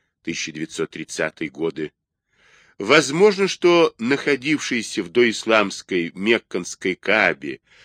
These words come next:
самый большой идол — Хубал и мусульманский Аллах — одно и то же.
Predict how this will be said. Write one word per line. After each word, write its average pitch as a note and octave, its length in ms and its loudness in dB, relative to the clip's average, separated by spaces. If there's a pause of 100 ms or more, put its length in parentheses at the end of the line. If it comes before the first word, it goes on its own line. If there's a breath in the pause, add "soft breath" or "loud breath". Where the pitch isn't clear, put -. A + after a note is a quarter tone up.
самый B2+ 420 2
большой A2 560 2
идол — F#2+ 580 -4 (300 soft breath)
Хубал A2+ 880 4
и G2 380 -8
мусульманский G#2+ 1080 -2
Аллах — F#2 680 -2 (160)
одно F2+ 420 -6
и C#3+ 120 -12
то C2+ 260 -12
же. C#2 200 -16